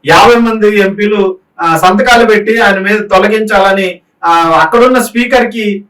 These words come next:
ఇవ్వాల్సిన అవసరం ఉంది. So, ఆ రకంగా పార్లమెంట్ కు సంబంధించిన దాంట్లో లోక్సభలో వంద మంది సభ్యులు సంతకాలు పెట్టి స్పీకర్ కి అందించడం జరిగింది. తర్వాత రాజ్యసభకు సంబంధించి కూడా యాభై మందికి పైగా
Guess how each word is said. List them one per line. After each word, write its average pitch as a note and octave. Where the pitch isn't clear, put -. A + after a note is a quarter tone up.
ఇవ్వాల్సిన G#3
అవసరం F3+
ఉంది. A2+
So, C4
ఆ C4+
రకంగా C4+
పార్లమెంట్ C4
కు B3+
సంబంధించిన A3
దాంట్లో G3
లోక్సభలో G#3
వంద E3+
మంది A#3
సభ్యులు G#3
సంతకాలు G3
పెట్టి G3
స్పీకర్ G#3+
కి G#3
అందించడం F#3+
జరిగింది. F#3
తర్వాత A3
రాజ్యసభకు B3+
సంబంధించి A3+
కూడా A3
యాభై G#3+
మందికి A#3
పైగా A3+